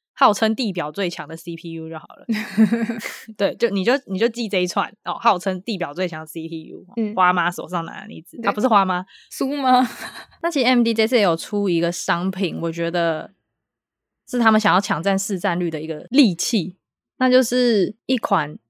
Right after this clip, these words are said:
Speaker 1: 入门的G P U，而且市售价非常的便宜，才一百九十九块美金而已。
Speaker 2: 嗯。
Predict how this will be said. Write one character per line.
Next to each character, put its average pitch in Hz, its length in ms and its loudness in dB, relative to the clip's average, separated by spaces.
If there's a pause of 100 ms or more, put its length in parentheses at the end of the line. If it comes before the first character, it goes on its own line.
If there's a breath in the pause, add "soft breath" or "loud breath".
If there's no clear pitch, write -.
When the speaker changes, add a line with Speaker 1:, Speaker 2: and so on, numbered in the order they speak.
(560)
Speaker 1:
入 349 220 8
门 165 240 4
的 165 160 2
G 175 180 -2
P 175 200 -4
U， 165 280 0
而 233 60 -4
且 226 140 2
市 254 200 -4
售 214 200 2
价 208 160 6
非 180 200 0
常 147 200 -8
的 156 80 -4
便 147 200 -12
宜， 139 200 -12
才 170 240 -6
一 220 100 -2
百 151 240 -2
九 156 180 -8
十 151 240 -12
九 160 240 -8
块 160 240 -2
美 147 200 -10
金 156 280 -12
而 - 140 -14
已。 233 100 0
Speaker 2:
嗯。 208 240 -2